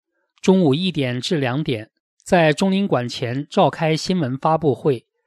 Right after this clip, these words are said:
纪念“四二五”和平请愿壮举，并揭露中共谎言和迫害。下午三点半至六点，在市中心的圣乔治和布洛尔大街，法轮功学员拉起横幅，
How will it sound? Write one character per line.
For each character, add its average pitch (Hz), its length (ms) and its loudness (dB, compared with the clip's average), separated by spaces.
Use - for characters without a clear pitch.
纪 - 160 -2
念 196 240 2
“四 - 160 -2
二 185 180 6
五” 117 240 -2
和 160 260 2
平 156 260 -4
请 - 180 -10
愿 127 220 -4
壮 160 240 2
举， 107 300 -16
并 170 260 2
揭 190 220 2
露 185 180 4
中 214 180 0
共 190 200 -2
谎 120 260 -2
言 120 240 -4
和 110 180 -8
迫 131 240 2
害。 117 320 -8
下 185 200 4
午 147 140 4
三 175 220 0
点 131 180 -2
半 147 240 2
至 165 140 -2
六 175 200 6
点， 123 300 -4
在 170 220 4
市 190 160 0
中 190 180 0
心 202 240 0
的 151 300 0
圣 185 280 0
乔 123 300 -4
治 165 320 -2
和 143 240 -2
布 143 160 -2
洛 190 100 4
尔 151 120 4
大 135 200 -2
街， 135 300 -6
法 170 140 4
轮 151 120 2
功 175 140 2
学 175 160 2
员 156 180 6
拉 196 240 2
起 143 200 -2
横 139 260 -4
幅， 127 320 -4